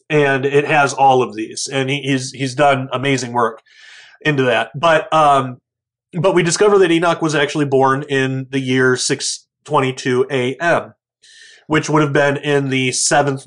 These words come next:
day of the first week if each day is a hundred years. Also, Enoch was the seventh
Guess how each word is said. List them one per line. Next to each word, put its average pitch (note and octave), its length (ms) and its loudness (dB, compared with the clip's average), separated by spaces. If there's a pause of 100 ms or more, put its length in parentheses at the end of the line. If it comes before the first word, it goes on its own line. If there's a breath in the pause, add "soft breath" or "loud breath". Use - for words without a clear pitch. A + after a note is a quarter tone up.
day C3+ 560 0
of C3 400 0
the C#3 100 -10
first C3+ 320 0
week C#3+ 280 0
if C3 120 -4
each B2 200 -6
day B2+ 160 -2
is A#2 120 -8
a A#2 60 -8
hundred A#2 280 -4
years. A2+ 340 0
Also, C#3+ 580 0
Enoch B2 420 -2
was B2 360 -2
the A#2 80 -10
seventh A#2 420 -4